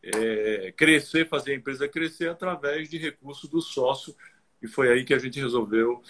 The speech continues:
é, abrir capital na Bolsa de Valores. Por isso que eu fiz essa pergunta pra João, mas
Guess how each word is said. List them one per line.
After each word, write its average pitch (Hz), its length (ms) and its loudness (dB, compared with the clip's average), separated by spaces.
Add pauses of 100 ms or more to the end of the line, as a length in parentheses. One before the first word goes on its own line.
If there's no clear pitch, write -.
(320)
é, 107 380 4
abrir 113 260 2
capital 120 380 2
na 117 100 0
Bolsa 120 300 0
de 123 80 -10
Valores. 120 380 2
Por 160 120 2
isso 165 160 6
que - 60 -6
eu 156 80 2
fiz 131 160 2
essa 120 180 2
pergunta 127 400 0
pra 156 200 4
João, 151 200 0
mas 160 240 0